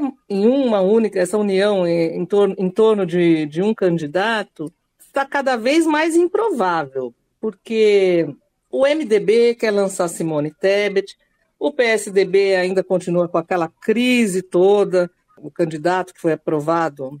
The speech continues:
né, nas prévias é João Dória, mas tem também, é, Eduardo Leite, ex-governador do Rio Grande do Sul, que disse que,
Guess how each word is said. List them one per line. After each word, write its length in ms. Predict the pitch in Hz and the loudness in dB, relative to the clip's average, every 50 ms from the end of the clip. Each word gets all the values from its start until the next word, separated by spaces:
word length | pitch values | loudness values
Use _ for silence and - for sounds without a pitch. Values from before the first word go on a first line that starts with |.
| _ _ | _ _
né, 380 | - 156 156 160 170 165 156 147 | -10 -6 -4 -4 -2 -2 -2 -4
nas 260 | 143 143 139 143 - | -4 -6 -8 -10 -8
prévias 680 | - - 165 170 175 170 165 143 143 147 143 135 - - _ _ _ _ _ _ _ _ _ - | -6 -2 0 0 0 0 0 -2 -4 -4 -6 -6 -8 -14 _ _ _ _ _ _ _ _ _ -6
é 400 | - 160 165 165 156 151 147 147 | -2 0 0 0 0 0 0 -2
João 380 | 139 151 165 160 156 160 170 | -2 -2 0 0 0 0 0
Dória, 600 | 170 180 175 180 185 190 190 185 190 196 190 185 190 _ _ _ _ _ _ _ _ _ _ _ _ - | 0 0 2 2 2 2 2 2 2 0 0 -2 -6 _ _ _ _ _ _ _ _ _ _ _ _ -10
mas 640 | 170 175 190 196 196 202 190 185 175 - - - _ | -6 -4 -2 0 0 0 0 -2 -2 -6 -10 -8 _
tem 260 | - 208 202 202 196 | -2 0 0 0 -2
também, 800 | 190 - 196 185 170 165 170 175 175 170 165 151 143 143 - _ - | 0 0 0 2 2 2 2 2 2 2 0 -2 -4 -6 -8 _ -8
é, 680 | 156 151 151 147 143 143 143 139 135 131 127 131 135 - _ _ - | -6 -4 -2 0 0 0 0 -2 -2 -4 -4 -6 -8 -12 _ _ -6
Eduardo 600 | 165 170 170 156 160 151 151 147 151 170 208 220 | -4 -4 -2 -2 0 0 0 0 -2 -2 -2 0
Leite, 420 | 214 208 208 208 202 202 - 185 | 2 2 2 2 2 0 2 2
ex-governador 800 | 170 160 156 156 160 151 156 160 156 156 151 147 147 156 156 151 | 2 2 0 -2 -2 0 0 0 0 0 -2 -2 0 -2 -2 -2
do 100 | 151 151 | -2 -4
Rio 240 | 151 170 180 156 151 | -2 -2 -2 -4 -4
Grande 360 | 143 147 143 147 147 143 156 | -4 -4 -2 -2 -4 -4 -6
do 120 | 156 180 | -8 -8
Sul, 440 | 185 - - 240 247 262 262 247 233 | -8 -6 -2 -2 0 0 0 0 -2
que 120 | - - 175 | -4 -8 -8
disse 460 | 151 143 175 208 220 220 220 - 185 | -4 -2 0 0 0 0 -2 -4 -6
que, 340 | 175 - - 170 160 147 143 | -6 -2 0 0 0 0 -2